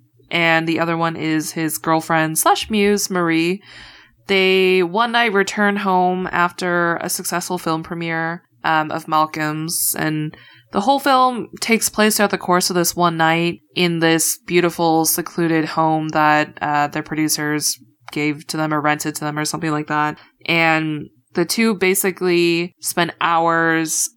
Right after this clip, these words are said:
arguing and making up again and then blowing up again while going through these discussions and rants and, and fights about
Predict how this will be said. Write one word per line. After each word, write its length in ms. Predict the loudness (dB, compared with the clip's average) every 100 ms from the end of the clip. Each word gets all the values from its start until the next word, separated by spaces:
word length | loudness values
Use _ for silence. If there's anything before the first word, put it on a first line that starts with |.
| -2
arguing 920 | 0 0 0 0 0 0 -2 -4 -8 -10
and 380 | -6 -2 -2 -2
making 300 | -4 -2 0
up 160 | 0 0
again 420 | 2 2 2 0
and 140 | -2
then 160 | -2 -2
blowing 520 | 0 4 4 4 4
up 180 | 2 2
again 460 | 0 0 0 -2 -10 _
while 200 | 0 0
going 340 | 4 4 4
through 160 | 2 0
these 220 | 2 0
discussions 720 | -2 -2 0 0 0 -2 -4 -6
and 160 | -2
rants 400 | 0 0 0 -4
and, 180 | -4 -4
and 180 | -6 -6
fights 420 | -4 -2 0 -2
about 540 | -4 -2 0 2 0